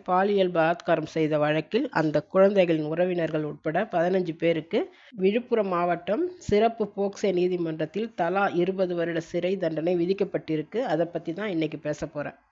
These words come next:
இந்த கொடுமைக்கு ஆளான குழந்தைகளின் வயசு, ஒரு குழந்தைக்கு ஒன்பது வயசு, இன்னொரு குழந்தைக்கு ஏழு வயசு. ரெண்டு பேரும் அக்கா தங்கைங்க. இந்த குழந்தைகளோட அம்மா இரண்டாவது திருமணம் செய்துக்கிட்டதால முதல் கணவருக்கு பிறந்த இந்த குழந்தைகளை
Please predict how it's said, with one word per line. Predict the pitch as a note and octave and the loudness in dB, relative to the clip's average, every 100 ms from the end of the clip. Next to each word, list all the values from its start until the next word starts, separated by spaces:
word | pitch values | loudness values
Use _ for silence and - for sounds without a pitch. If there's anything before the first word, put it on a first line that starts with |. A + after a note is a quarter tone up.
| _ _ | _ _
இந்த | F#3 F3+ F3+ | -6 -4 0
கொடுமைக்கு | G3 G3+ G#3 A3 G#3+ G#3 | 2 4 2 0 2 4
ஆளான | E3+ F#3 G3 F3+ F3+ | 6 6 4 2 -2
குழந்தைகளின் | - F#3 G3 G3+ E3+ E3 D#3 | 0 0 2 2 2 0 0
வயசு, | D3+ E3+ F3 F3+ B3 D#4+ | 0 0 -2 -6 -6 -2
ஒரு | E3 E3 | 0 0
குழந்தைக்கு | E3+ F3 F#3 F3+ E3 | 2 0 2 -2 -2
ஒன்பது | E3 F#3 F3+ | 2 2 4
வயசு, | D#3+ E3 - A#3 D4+ | 2 0 -2 -6 -2
இன்னொரு | F3+ F3 E3+ | 2 4 4
குழந்தைக்கு | F3 E3+ F3 E3 | 0 0 -2 -2
ஏழு | D#3+ E3+ F3 | 0 0 0
வயசு. | D3+ D3+ - G#3+ D4+ E3+ | -2 -4 -6 -10 -8 -2
ரெண்டு | F3 F3+ F3+ | 0 0 -2
பேரும் | F#3 F3+ A#3+ | 0 0 0
அக்கா | F3+ - F3+ | -6 -2 -2
தங்கைங்க. | F3+ D3+ D3 C#3+ D#3+ C#4 - - _ | 0 -2 -2 -4 -4 -4 -6 -20 _
இந்த | F3+ F3+ | -2 -2
குழந்தைகளோட | F3+ G3 A3 G#3+ E3+ D#3+ D#3 D#3 | 2 2 4 2 4 2 0 0
அம்மா | D3 F3 F#3 A3 | -4 -4 -4 0
இரண்டாவது | F3 F#3 G#3+ G3+ F3+ | 2 4 4 4 2
திருமணம் | F3+ F3 E3+ D#3+ | -2 -2 0 -2
செய்துக்கிட்டதால | D#3+ F3+ F#3 E3+ D#3+ D3+ C#3+ D3+ A3+ - _ _ | -2 -2 -2 -2 0 2 0 0 -4 -6 _ _
முதல் | F3+ G3 B3 | 0 2 2
கணவருக்கு | A3+ F3+ E3+ E3 D#3+ | 2 4 2 -2 -6
பிறந்த | E3 E3 E3 | -2 0 0
இந்த | D3+ D#3 | -2 -4
குழந்தைகளை | D#3+ F3 F#3+ F3 D3 | 0 0 2 2 0